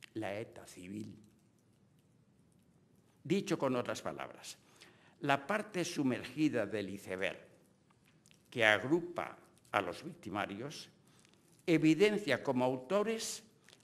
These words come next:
a muchas personas e instituciones, muchas más personas e instituciones,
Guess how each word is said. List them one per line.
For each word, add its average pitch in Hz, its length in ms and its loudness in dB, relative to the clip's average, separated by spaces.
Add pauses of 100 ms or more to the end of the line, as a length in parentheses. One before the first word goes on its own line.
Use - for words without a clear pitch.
(120)
a 151 120 6
muchas 226 440 2
personas 98 760 -4
e 247 80 -2
instituciones, 180 1120 -2
muchas 233 400 0
más 113 360 -4
personas 131 500 -4
e 113 60 -8
instituciones, 165 540 -6